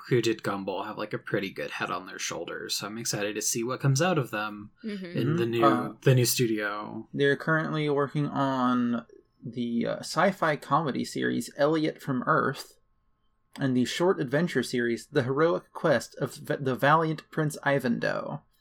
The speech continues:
Speaker 3: which I believe is, like, a parody of an old, like, book or
Speaker 2: Huh.
Speaker 3: something.
Speaker 1: Yeah, that sound-, that sounds about right.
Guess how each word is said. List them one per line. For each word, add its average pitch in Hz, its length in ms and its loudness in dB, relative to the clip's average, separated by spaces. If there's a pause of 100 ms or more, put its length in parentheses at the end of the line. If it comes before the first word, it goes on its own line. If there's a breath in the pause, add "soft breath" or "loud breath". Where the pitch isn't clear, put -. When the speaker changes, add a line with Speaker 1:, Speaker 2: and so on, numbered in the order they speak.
(420 soft breath)
Speaker 3:
which 120 160 -6
I 127 80 2
believe 131 680 2
is, 131 320 2
like, 120 140 -4
a 117 60 0
parody 120 600 2
of 113 140 -2
an 117 120 -4
old, 117 320 -6 (180)
like, - 140 -8 (120)
book - 400 -6 (580)
or 453 80 4
Speaker 2:
Huh. 277 60 4
Speaker 3:
something. 143 220 8
Speaker 1:
Yeah, 104 460 6 (400)
that 139 120 4
sound-, 151 300 2
that 220 100 4
sounds 107 240 0
about 90 220 -8
right. 80 340 -6